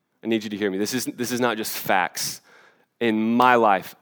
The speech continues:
I have not known a grace like this. It's changed my life. And I can speak from experience that this will change your life. Frankly, half the time, my life doesn't even <laughs> reflect that I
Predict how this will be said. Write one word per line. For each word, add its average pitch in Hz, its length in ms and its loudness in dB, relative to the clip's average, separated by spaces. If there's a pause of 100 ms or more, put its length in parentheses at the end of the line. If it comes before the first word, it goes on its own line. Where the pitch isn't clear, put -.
I 113 60 -2
have 107 160 -4
not 113 320 2
known 113 120 0
a 104 40 -2
grace 98 360 -6
like 87 200 -6
this. - 440 -12 (720)
It's - 280 -10
changed 120 640 -2 (200)
my 113 360 0
life. 98 560 -2 (260)
And 120 60 -2
I 113 40 0
can 110 120 -4
speak - 320 -4
from 113 120 -4
experience 101 500 -4
that 95 120 -6
this 107 240 -2 (240)
will 120 400 0 (220)
change 120 480 0
your 110 80 -2
life. 90 500 -4 (760)
Frankly, 131 360 2
half 127 160 0
the 120 80 -6
time, 107 320 -2
my 113 140 2
life 113 260 4
doesn't 117 180 -2
even 110 160 -2
<laughs> 101 120 -4
reflect 113 500 0
that 117 120 2
I 98 140 2